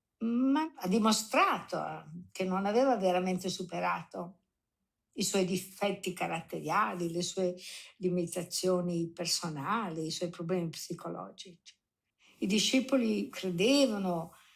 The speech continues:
che lui, anche in privato, emanasse lo stesso amore incondizionato come lui faceva in pubblico.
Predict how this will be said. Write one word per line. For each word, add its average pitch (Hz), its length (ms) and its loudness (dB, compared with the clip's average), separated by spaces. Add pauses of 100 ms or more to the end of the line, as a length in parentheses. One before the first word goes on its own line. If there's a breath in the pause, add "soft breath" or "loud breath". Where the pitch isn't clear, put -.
(100)
che - 160 -2
lui, 220 720 2
anche 208 240 2
in 190 80 4
privato, 190 640 2
emanasse 180 800 2
lo 175 400 2
stesso 226 360 0
amore 196 580 0 (240 loud breath)
incondizionato 190 1500 0 (420)
come 180 300 0
lui 208 520 2 (300)
faceva 170 440 0
in 165 140 -2
pubblico. 180 800 -2